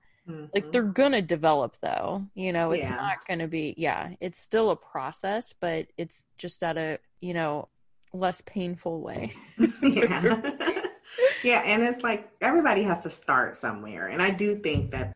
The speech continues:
Speaker 2: part of, I think, what holds people back, based on, you know, some coaching I've done and just people I've talked to, is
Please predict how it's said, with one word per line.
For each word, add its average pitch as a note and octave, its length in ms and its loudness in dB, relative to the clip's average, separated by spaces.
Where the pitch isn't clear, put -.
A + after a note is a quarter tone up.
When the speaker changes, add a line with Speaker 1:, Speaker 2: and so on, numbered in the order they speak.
Speaker 2:
part A#3 280 4
of, G#3 320 2
I D#3+ 120 -2
think, D#3+ 260 -4
what C#3 200 -2
holds C#3+ 320 -2
people C#3+ 280 -4
back, A#2+ 380 -4
based E3+ 320 2
on, C#3 380 2
you D3+ 120 -2
know, A#2+ 180 -2
some A#2+ 200 -8
coaching F#3 380 2
I've D3+ 120 -6
done D3 300 -4
and A#2+ 180 -4
just B2 200 -10
people D3+ 260 -4
I've C3+ 140 -2
talked C4 380 0
to, D3+ 400 0
is A3 360 2